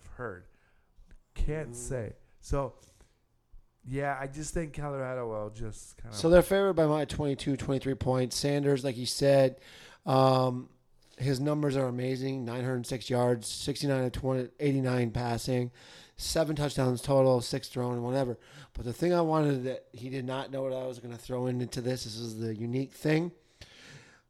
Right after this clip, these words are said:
Speaker 2: Last week, Texas played Alabama.
Speaker 1: Yep.
Speaker 2: When Texas played Alabama, eight point seven five million people watched number eleven versus number three.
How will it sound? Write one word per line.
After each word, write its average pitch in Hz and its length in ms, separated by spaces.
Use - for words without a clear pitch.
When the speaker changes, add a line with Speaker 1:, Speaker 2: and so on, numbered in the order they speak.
Speaker 2:
Last 185 360
week, 120 400
Texas 175 400
played 160 300
Alabama. 120 640
Speaker 1:
Yep. - 220
Speaker 2:
When 135 140
Texas 170 380
played 165 260
Alabama, 151 720
eight 180 320
point 147 400
seven 185 680
five 131 760
million 190 640
people 160 540
watched 131 540
number 127 320
eleven 160 560
versus 143 500
number 127 400
three. 110 520